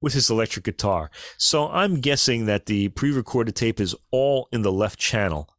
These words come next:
on this album, making it easier to hear Tellini's, um, offering.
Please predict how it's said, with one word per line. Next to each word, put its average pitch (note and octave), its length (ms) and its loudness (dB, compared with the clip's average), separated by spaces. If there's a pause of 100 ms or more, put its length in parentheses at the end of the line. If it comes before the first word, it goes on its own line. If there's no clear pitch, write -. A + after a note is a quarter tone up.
(120)
on F#2 140 0
this F2+ 200 0
album, F#2 400 0
making G#2 300 -2
it G2 80 0
easier F#2 540 0 (280)
to G2+ 80 -4
hear G2+ 240 0
Tellini's, G2+ 560 0
um, F2+ 340 -2
offering. F2 640 -2